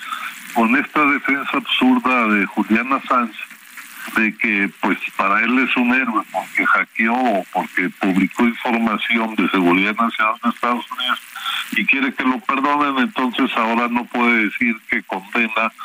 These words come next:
el, el, el hackeo a Sedena. Entonces, pues es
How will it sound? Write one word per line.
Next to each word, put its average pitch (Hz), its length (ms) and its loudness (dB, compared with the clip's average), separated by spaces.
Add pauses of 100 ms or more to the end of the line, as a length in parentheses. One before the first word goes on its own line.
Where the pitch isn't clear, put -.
(400)
el, 104 320 4
el, 95 360 2
el 98 200 0
hackeo 104 640 0
a 92 120 -4
Sedena. 139 540 2
Entonces, 127 540 0 (720)
pues - 200 -2
es 135 160 6